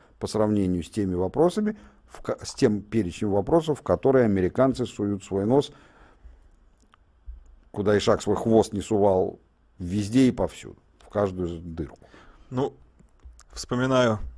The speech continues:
Speaker 2: литературу, и первое, что приходит в голову, это, конечно же, Оруэлл, Океания и так далее, и так далее. Тоже мир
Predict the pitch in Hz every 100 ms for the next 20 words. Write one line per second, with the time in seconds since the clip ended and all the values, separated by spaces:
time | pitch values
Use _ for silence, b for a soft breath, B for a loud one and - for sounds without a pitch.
0 | - - 117 117 127 131 185 208 113 -
1 | _ _ - 117 113 110 - 139 131 113
2 | - 117 113 127 113 110 151 180 139 123
3 | 120 123 120 123 120 117 - 135 135 117
4 | 113 110 B B B B B - 110 131
5 | 156 160 143 120 117 - 113 117 113 127
6 | 131 123 120 113 104 101 95 - 123 123
7 | 120 160